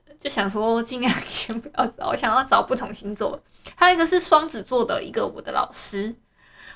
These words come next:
我想去找他聊一下关于就是设计方面的事情，就是我大学时期的老师。对，那我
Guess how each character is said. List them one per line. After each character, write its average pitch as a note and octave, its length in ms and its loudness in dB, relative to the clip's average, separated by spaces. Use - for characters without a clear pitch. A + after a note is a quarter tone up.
我 D4 60 -2
想 A3+ 280 4
去 D4+ 220 0
找 - 300 0
他 G#3+ 680 4
聊 G#3 320 4
一 G3+ 40 -4
下 A3 520 2
关 A#3 260 -2
于 F#3+ 340 -6
就 F#3+ 60 -2
是 G3 260 -12
设 C4 300 -2
计 A#3+ 160 -12
方 G3+ 180 -6
面 G3 220 -4
的 F#3 60 -16
事 F#3+ 160 -8
情， - 200 -16
就 A#3+ 60 -16
是 A#3 80 -10
我 - 160 -6
大 A3+ 200 2
学 F#3+ 140 -6
时 - 160 -10
期 - 220 -12
的 - 80 -12
老 - 100 -18
师。 - 240 -16
对， - 240 -10
那 G#3+ 880 -2
我 C4 120 -2